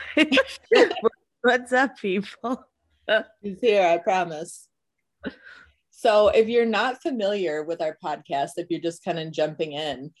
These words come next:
Speaker 2: basically what we do is we cover crimes based out of the Midwest. And each week we pick different crimes and present them to each other. The other co-host doesn't know what the crime is, so it's really fun. We all get to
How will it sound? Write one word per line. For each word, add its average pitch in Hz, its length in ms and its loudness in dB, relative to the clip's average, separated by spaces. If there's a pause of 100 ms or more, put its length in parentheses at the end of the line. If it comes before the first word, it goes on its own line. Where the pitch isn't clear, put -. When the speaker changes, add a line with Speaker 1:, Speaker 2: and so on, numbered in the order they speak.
(260)
Speaker 2:
basically 185 520 -2
what 165 200 -2
we 185 140 -6
do 156 420 -4
is 147 320 -8
we 160 140 -4
cover 175 520 -4
crimes 143 600 -10 (120)
based 151 300 -8
out 151 140 -4
of 156 140 -10
the 175 60 -8
Midwest. 170 760 -8 (400)
And 156 440 -4
each 185 380 -12
week 170 420 -4 (240)
we 160 400 -8 (120)
pick - 400 -4
different 170 360 -4
crimes 151 680 -8 (140)
and 147 240 -6
present 170 340 -4
them 165 140 -8
to 165 140 -8
each 156 160 -8
other. 147 420 -2 (640)
The 160 260 -8
other 196 300 -2
co-host 151 800 -6 (100)
doesn't 151 380 -4
know 156 420 -8
what 147 180 -4
the 165 60 -8
crime 143 380 -10
is, 127 340 -12
so 135 300 -4
it's 143 180 -10
really 147 240 -6
fun. 147 260 -8
We 151 140 -10
all 156 240 -6
get 156 200 -8
to 147 300 0